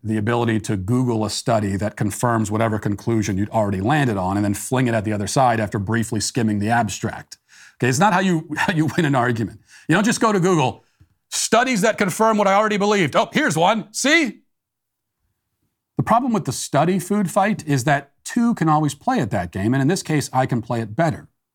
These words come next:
I have, for example, the most thorough study ever conducted on this subject, which spanned thirty years and found that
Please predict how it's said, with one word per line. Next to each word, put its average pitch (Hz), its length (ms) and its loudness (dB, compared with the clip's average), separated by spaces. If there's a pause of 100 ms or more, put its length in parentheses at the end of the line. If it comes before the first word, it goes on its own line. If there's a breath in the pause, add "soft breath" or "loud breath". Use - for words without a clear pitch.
(460)
I 165 160 4
have, 143 240 0
for 117 100 -4
example, 107 420 -4
the 120 80 0
most 117 280 -2
thorough 156 280 2
study 110 460 -4
ever 139 220 0
conducted 135 500 -2
on 95 160 -4
this 90 140 -8
subject, 101 420 -4 (200 soft breath)
which 117 140 -2
spanned 135 380 0
thirty 196 320 0
years 104 320 -2
and 110 140 -2
found 139 260 4
that 123 160 -2